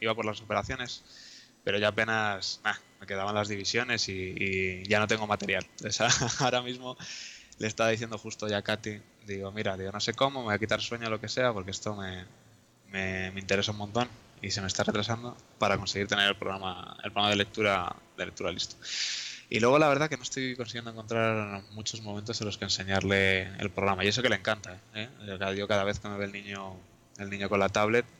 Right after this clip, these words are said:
es que viene corriendo, gateando, bueno, debe ser, a mí, vamos, me, me llena un montón porque tiene una cara de ilusión cada vez que me ve, que como que te anima, ¿no? A seguir haciendo eso. Y cuando veo que le corto y que ya no tengo más, me da,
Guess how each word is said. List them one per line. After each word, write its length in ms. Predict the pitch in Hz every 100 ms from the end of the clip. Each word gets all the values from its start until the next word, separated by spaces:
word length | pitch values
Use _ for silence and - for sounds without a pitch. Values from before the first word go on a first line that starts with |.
| -
es 120 | -
que 100 | 98
viene 220 | 98 98
corriendo, 520 | 104 101 107 107 104
gateando, 800 | 101 101 101 104 107 107 104 98
bueno, 160 | 98 101
debe 160 | 95
ser, 160 | 92 110 - -
a 100 | 107
mí, 200 | 120 113 -
vamos, 260 | 120 104 - -
me, 220 | 104 98
me 140 | 98 98
llena 200 | 113 120
un 60 |
montón 280 | 127 123 127
porque 180 | 98 92
tiene 140 | 104
una 140 | 107 113
cara 160 | 113
de 60 | 113
ilusión 340 | 107 - 113
cada 160 | 107 104
vez 80 | 104
que 80 | 110
me 100 | 107
ve, 160 | 107
que 400 | - 95 92 92
como 140 | 95 95
que 80 | 104
te 80 |
anima, 260 | 101 107 95
¿no? 120 | 107
A 80 | 123
seguir 220 | 107 98
haciendo 280 | 95 98 95
eso. 140 | 92 - -
Y 460 | 117 101 101 98 101
cuando 240 | 107 101
veo 100 | 110
que 60 | 127
le 100 | 127
corto 260 | 143 -
y 40 | 127
que 60 |
ya 60 | 127
no 80 | 131
tengo 220 | 131 131
más, 160 | 147 143
me 120 | 117
da, 140 | 123